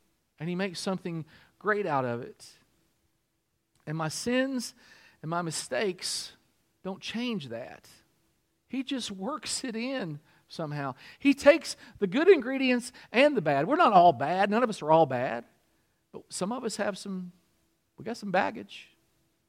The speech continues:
Got some stuff in the, in the basket. Not proud of. I think most of us have stuff in the basket we're not proud of. Jesus is able to take that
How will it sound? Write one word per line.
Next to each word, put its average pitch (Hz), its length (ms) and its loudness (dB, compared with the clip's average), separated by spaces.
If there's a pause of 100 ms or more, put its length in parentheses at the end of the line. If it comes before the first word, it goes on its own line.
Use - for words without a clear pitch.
(120)
Got 165 140 -12
some 226 160 -6
stuff - 460 -4
in 214 100 -4
the, 208 80 -6 (160)
in 190 120 -2
the 202 60 -8
basket. 233 500 -2 (920)
Not - 160 -12
proud 202 280 4
of. 180 260 0 (1500)
I 175 40 -14
think 226 180 -6
most 165 340 0
of 139 160 -6
us 127 180 -8
have 135 160 -4
stuff - 340 -4
in 151 80 -10
the 135 60 -10
basket 120 420 -6
we're 123 100 -12
not 120 200 -8
proud 107 260 -4
of. - 100 -20 (1700)
Jesus 208 720 -10
is 143 140 -10
able 180 240 -4
to 185 100 -10
take - 460 -10
that - 240 -16